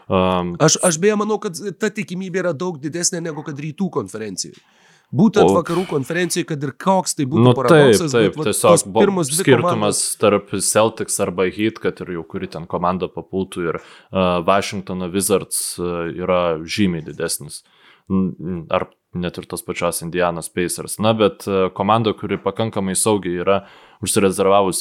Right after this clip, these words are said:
Speaker 1: vietą turbūt įkrintamosiose ir kuri į, e, top šešis, ko gero, neįlips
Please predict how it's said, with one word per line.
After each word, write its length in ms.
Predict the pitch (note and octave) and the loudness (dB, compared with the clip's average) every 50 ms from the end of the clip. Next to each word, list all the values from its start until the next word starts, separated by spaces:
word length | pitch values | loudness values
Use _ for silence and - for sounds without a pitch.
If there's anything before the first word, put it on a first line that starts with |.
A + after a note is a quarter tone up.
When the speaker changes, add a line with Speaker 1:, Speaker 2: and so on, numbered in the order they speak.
| F#2 | -4
Speaker 1:
vietą 240 | G2 G2+ G#2 - F#2+ | -2 -4 -2 -2 -6
turbūt 400 | E2+ - - F2 F#2+ G2 - - | -8 -8 -10 -10 -10 -10 -10 -10
įkrintamosiose 880 | - - F#2+ F2+ - - F2 G2+ C3 D3+ - - D3 - - - B2+ - F#2 | -14 -10 -10 -8 -6 -4 -2 0 0 0 0 0 -2 -2 0 2 2 2 2
ir 160 | - F#2 F#2 - | 2 -2 -6 -6
kuri 380 | - G2 F#2 F#2 F#2 F#2 F#2 - | -10 -10 -6 -4 -4 -4 -4 -4
į, 240 | - F#2+ G#2 G2+ G2 F#2+ F#2 - _ _ - _ _ - | -2 0 2 2 2 0 -2 -6 _ _ -20 _ _ -4
e, 160 | F#2 F#2+ F#2+ F#2 F2+ F2+ F2+ F2+ F2+ F2 F2 D#2 - - - _ _ _ _ _ - | 0 0 2 2 2 2 2 0 0 -2 -4 -6 -10 -18 -20 _ _ _ _ _ 2
top 160 | - A2 G2 | 2 2 2
šešis, 680 | - - - G2+ - - - A2 G2+ F#2 - - - - - | 2 -4 -6 -6 -6 -4 -2 -2 -2 -2 -2 -6 -8 -8 -6
ko 140 | - F#2+ F2+ | -4 -4 0
gero, 380 | F#2 F#2+ F#2+ F#2+ F#2 F2+ F2+ E2+ - _ _ | 2 2 2 2 2 0 -2 -2 -6 _ _
neįlips 800 | A2 G2 G2 F#2+ F#2+ F2 - F#2 F2+ E2+ G2 C3+ - - - | -8 -4 -2 -2 -2 -2 -4 -4 -6 -2 -2 -2 -2 -2 -4